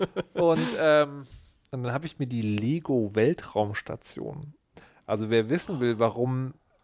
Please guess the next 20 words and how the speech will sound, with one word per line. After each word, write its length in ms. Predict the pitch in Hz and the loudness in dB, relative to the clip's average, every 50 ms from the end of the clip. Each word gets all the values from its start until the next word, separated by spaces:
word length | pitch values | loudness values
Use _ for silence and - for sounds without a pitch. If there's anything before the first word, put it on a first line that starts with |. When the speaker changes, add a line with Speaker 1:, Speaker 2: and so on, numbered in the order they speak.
| _ | _
Speaker 2:
ich 120 | - 135 - | -8 -8 -6
so 120 | - 131 | -8 -8
total 340 | 120 - 123 - - 131 127 | -8 -8 -6 0 2 4 4
abgefahren 540 | 120 139 - - 165 - - 131 123 117 113 110 | 4 2 -2 -4 -4 0 2 2 2 2 0 0
bin 200 | 117 117 120 - | -2 -2 -2 -4
auf 160 | - 120 - | -6 -6 -6
Lego 260 | 123 120 131 131 139 | -6 -6 -6 -4 -4
The 140 | 127 123 123 | -6 -6 -6
Movie, 340 | 120 117 127 135 143 143 135 | -6 -4 -4 -4 -2 -2 0
das 240 | 123 117 110 - - | 0 -2 -4 -4 -2
Raumschiff, 560 | 107 110 123 139 151 - - 143 - - - | 2 2 4 2 2 0 -4 -6 -6 -6 -2
Raumschiff, 500 | 120 117 123 131 - - 131 - - - | -2 0 0 0 -2 -6 -6 -8 -6 -4
Raumschiff 400 | 120 123 135 147 - - 135 - | -2 -2 -2 -2 -4 -6 -6 -2
von 220 | - 123 113 110 | 0 0 0 4
Benny, 380 | 110 123 135 135 131 135 160 175 - - - - - - - - - - _ _ _ _ - | 4 4 4 4 2 -2 -4 -4 -8 -14 -20 -16 -14 -14 -14 -16 -16 -20 _ _ _ _ 0
deswegen, 600 | - 107 107 - - - 98 92 92 101 101 98 | 2 2 2 0 -4 -6 -6 -6 -6 -8 -8 -6
weil 140 | 101 98 101 | -4 -4 -4
ich 80 | 107 - _ _ _ _ - | -6 -8 _ _ _ _ 0
damals 580 | 120 120 127 139 143 139 135 135 139 131 127 | 2 4 4 4 4 2 2 2 0 0 -4
totaler 540 | - 120 117 - 120 120 120 120 120 117 117 | -8 -12 -8 -2 0 2 2 4 2 2 0